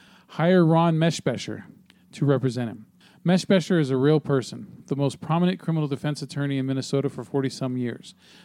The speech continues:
The guy, in the words of the other lawyers, thus, Lar-, um, I mean, the guy, he's the guy, in the words of other lawyers. Uh,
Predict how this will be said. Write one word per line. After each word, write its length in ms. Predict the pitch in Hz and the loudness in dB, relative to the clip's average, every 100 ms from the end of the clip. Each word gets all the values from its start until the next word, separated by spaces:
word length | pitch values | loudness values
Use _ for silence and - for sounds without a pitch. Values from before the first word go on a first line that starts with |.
| _ | _
The 80 | 151 | -4
guy, 720 | 139 156 185 143 123 131 147 | 0 2 2 0 -2 -6 -8
in 240 | 262 151 139 | -6 -4 -2
the 60 | 127 | 0
words 380 | 131 139 139 | 2 2 2
of 100 | 139 | -2
the 100 | 123 | -4
other 260 | 160 135 135 | -2 0 0
lawyers, 500 | 117 117 117 120 - | 0 -2 -2 -4 -8
thus, 440 | 131 139 143 - - _ _ - - | -4 -2 -2 -6 -14 _ _ -20 -10
Lar-, 320 | 147 151 180 180 | -2 0 0 0
um, 420 | 143 131 120 147 | 0 0 -4 -6
I 80 | 170 | -2
mean, 220 | 143 131 117 | -2 -2 -4
the 100 | 131 | -4
guy, 340 | 147 123 110 | -2 -2 -4
he's 300 | 113 151 127 | -2 -2 -2
the 120 | 131 | -4
guy, 500 | 120 135 107 107 110 - | 0 -2 -2 -6 -12 -8
in 120 | 135 | -4
the 80 | 120 | -2
words 180 | 123 | -2
of 80 | 113 | -2
other 140 | 117 113 | -4 -4
lawyers. 460 | 110 113 - - - - _ - | -4 -6 -8 -14 -20 -20 _ -10
Uh, 420 | - 131 120 120 | -4 -2 -2 -6